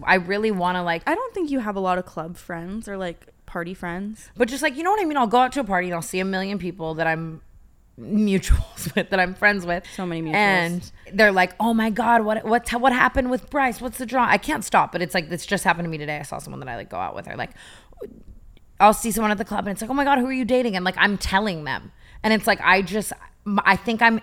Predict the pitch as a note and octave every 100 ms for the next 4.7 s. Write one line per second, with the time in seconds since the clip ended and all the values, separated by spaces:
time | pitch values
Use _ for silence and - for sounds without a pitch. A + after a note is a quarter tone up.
0 | - G3 G#3 G3 A#3 G3+ F#3+ E3+ F3 F3
1 | - A3 F#3+ G3 F3+ F3 E3 - - -
2 | - - F#3+ E3+ F#3+ F#3+ E3 D#3+ - D#3
3 | C3 G#2 F3+ - A3+ A3+ F#3+ - - -
4 | G#3 G3+ G#3+ C#4+ G4 B3+